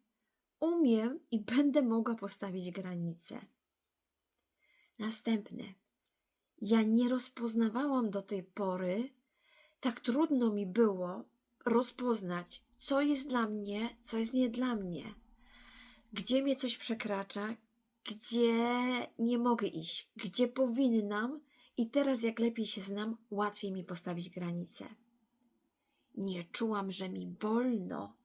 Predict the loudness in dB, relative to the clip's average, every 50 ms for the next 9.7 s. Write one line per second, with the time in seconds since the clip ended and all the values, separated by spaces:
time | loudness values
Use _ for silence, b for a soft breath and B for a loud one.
0 | _ _ -6 -4 -2 -2 -2 -2 -2 -4 -4 -6 -8 -8 -8 -8 -8 -6 -2 -2
1 | 0 0 0 -2 -4 -6 -8 -8 -8 -8 -8 -8 -8 -10 -8 -6 -4 -4 -4 -4
2 | -6 -6 -8 -8 -10 -12 -16 _ _ _ _ _ _ _ _ _ _ _ b b
3 | b b b b b b b b b b b b b b b b b b b _
4 | _ -4 0 0 0 0 0 -2 -2 -2 -4 -4 -6 -8 -8 -8 -8 -10 _ _
5 | _ _ _ _ _ _ _ 4 4 4 4 2 0 -2 0 0 -2 -2 0 2
6 | 2 2 2 2 0 -2 -2 -4 -4 -2 -4 -4 -4 -4 -6 -6 -6 -8 -10 -14
7 | -14 _ -6 -6 -6 -4 -2 -4 -2 0 2 2 4 4 2 2 0 -2 -6 -6
8 | -6 -8 -10 -8 -4 -2 0 0 0 0 -2 -4 -6 -4 -4 -6 -10 -8 -8 -10
9 | -8 -6 -6 -6 -6 -6 -6 -6 -6 -6 -8 -10 -12 -12